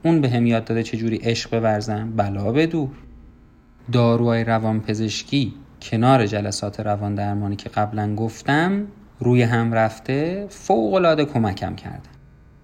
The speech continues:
ویراستار متن این مقالم ازم پرسید که حالا این حکم «خودت باش» تأثیر منفی هم رو فرهنگ آدما داشته؟ پاسخم صد درصد مثبت.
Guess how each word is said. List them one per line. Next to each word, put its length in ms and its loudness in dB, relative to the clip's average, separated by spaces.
ویراستار 560 2
متن 340 0
این 180 2
مقالم 400 2
ازم 280 0
پرسید 400 -4
که 100 -8
حالا 180 -2
این 140 -2
حکم 340 -6
«خودت 680 -4
باش» 480 0
تأثیر 440 0
منفی 400 -2
هم 140 -2
رو 60 -2
فرهنگ 640 -4
آدما 400 -4
داشته؟ 680 -4
پاسخم 400 -2
صد 380 -4
درصد 540 0
مثبت. 460 -4